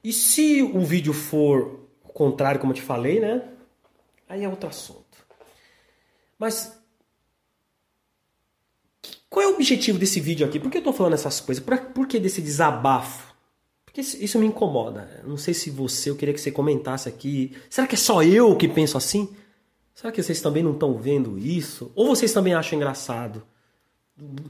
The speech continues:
Pro humor vale tudo. Vale tudo. O objetivo desse vídeo é uma reflexão. Que tipo de humor eu, você, consumismo, consumismo, consumimos? <laughs>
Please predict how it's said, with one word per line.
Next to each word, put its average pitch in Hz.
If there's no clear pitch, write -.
Pro 233
humor 196
vale 196
tudo. 110
Vale 180
tudo. -
O 180
objetivo 240
desse 262
vídeo 220
é -
uma 226
reflexão. 214
Que 208
tipo 330
de -
humor 165
eu, 180
você, 151
consumismo, 131
consumismo, 135
consumimos? 254
<laughs> -